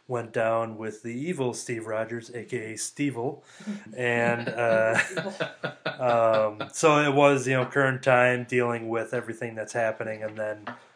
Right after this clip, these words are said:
Speaker 1: the, the villain, uh, from that story led into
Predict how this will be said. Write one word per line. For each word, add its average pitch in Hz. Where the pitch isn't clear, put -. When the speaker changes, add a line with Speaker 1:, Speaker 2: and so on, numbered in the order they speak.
Speaker 1:
the, 107
the 110
villain, 120
uh, 110
from 113
that 107
story 107
led 107
into 107